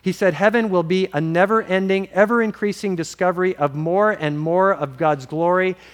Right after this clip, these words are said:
with greater and ever greater joy in him." I think he put it well. It's ever-increasing. You know, sometimes people have a, a misconception when it comes to our knowledge in the future that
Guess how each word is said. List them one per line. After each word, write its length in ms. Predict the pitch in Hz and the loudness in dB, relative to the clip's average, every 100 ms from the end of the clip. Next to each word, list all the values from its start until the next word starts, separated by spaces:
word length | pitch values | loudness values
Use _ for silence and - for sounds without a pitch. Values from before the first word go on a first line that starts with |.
| - | -10
with 200 | 170 165 | -4 -4
greater 480 | 139 156 202 226 226 | -2 2 4 6 2
and 260 | 160 156 156 | 2 -2 0
ever 260 | 196 220 240 | 2 2 2
greater 380 | 180 196 196 185 | 0 2 2 0
joy 340 | 156 165 165 | -2 -2 -2
in 100 | 160 | -2
him." 300 | 143 120 110 - - _ _ _ | -6 -8 -10 -18 -20 _ _ _
I 100 | 151 | -4
think 140 | 170 180 | -2 -2
he 60 | 175 | -2
put 160 | 196 | -2
it 100 | 185 | 0
well. 380 | 170 202 123 - _ _ _ _ | 2 0 0 -6 _ _ _ _
It's 240 | 180 180 - | -2 -2 0
ever-increasing. 1080 | 196 240 277 262 185 185 - 196 196 - 104 - _ _ _ _ _ _ _ _ _ - - | 2 2 2 -2 -2 -6 0 0 0 -6 -12 -14 _ _ _ _ _ _ _ _ _ -20 -4
You 60 | 196 | -2
know, 80 | |
sometimes 480 | 185 262 294 226 185 | 0 0 0 -2 -4
people 260 | 214 214 190 | -6 -4 -4
have 280 | 180 180 170 | 0 2 2
a, 200 | 156 147 - - - _ _ - | 0 -4 -10 -20 -20 _ _ -6
a 60 | 160 | -2
misconception 760 | 202 - 170 - 185 - 170 | -2 -2 -4 2 0 0 -4
when 120 | 151 | -4
it 80 | 151 | -4
comes 200 | 185 185 | -4 -4
to 100 | - | -2
our 100 | 165 | -2
knowledge 400 | 147 156 180 160 | 0 2 2 0
in 80 | 139 | -4
the 60 | 139 | -8
future 520 | - 196 - 127 127 - - - - | -6 -6 -6 -8 -10 -14 -20 -20 -6
that 260 | 151 175 | 2 2